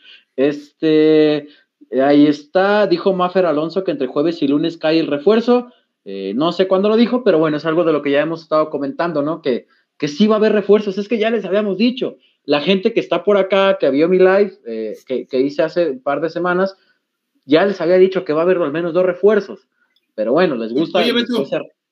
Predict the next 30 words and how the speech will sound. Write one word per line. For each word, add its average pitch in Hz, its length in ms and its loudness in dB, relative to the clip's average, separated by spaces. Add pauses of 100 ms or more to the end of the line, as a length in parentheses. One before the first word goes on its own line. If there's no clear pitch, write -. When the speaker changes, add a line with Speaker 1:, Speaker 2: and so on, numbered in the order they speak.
(160)
Speaker 1:
Dime. 180 340 -4 (220)
Speaker 2:
Mira, 202 320 0
el 190 120 -4
buen, 240 240 -2
justamente 247 500 -2
el 240 60 -2
buen 240 140 0
Santiago 240 380 0
González 196 640 -6
está - 280 -8
preguntándonos 185 760 -4
algo 175 240 -6
que 147 140 -12
creo 165 200 -2
que 196 100 -4
nos 165 180 -6
va 160 60 0
a 170 40 0
llevar 170 220 0
al 170 120 -2
siguiente 151 420 -4
tema 165 300 -6
que 151 100 -8
vamos 147 260 -4
a 156 80 -8
platicar 143 440 -4
y 143 60 -4
que 147 80 -4
tenemos 143 380 -6
previsto, 143 560 -8